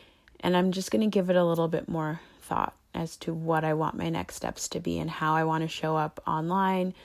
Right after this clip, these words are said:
for me personally, and then also for my brand, um, for my accounting career, all of it.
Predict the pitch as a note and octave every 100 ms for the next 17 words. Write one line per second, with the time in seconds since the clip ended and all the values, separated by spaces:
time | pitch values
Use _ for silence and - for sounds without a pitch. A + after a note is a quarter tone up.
0 | - - - - - G3 G#3 - G#3 G3+
1 | G#3 G3 G3 F#3+ F3 E3 - E3+ - E3
2 | D#3+ - D#3 D3 - G3 G3+ G3 F#3+ F#3+
3 | - - - - - D#3+ D#3+ D#3 E3 -
4 | - - E3 D#3 - E3+ F3+ G3 F#3 G3
5 | F3+ F3+ F3 - E3+ F3 F3+ F3+ F3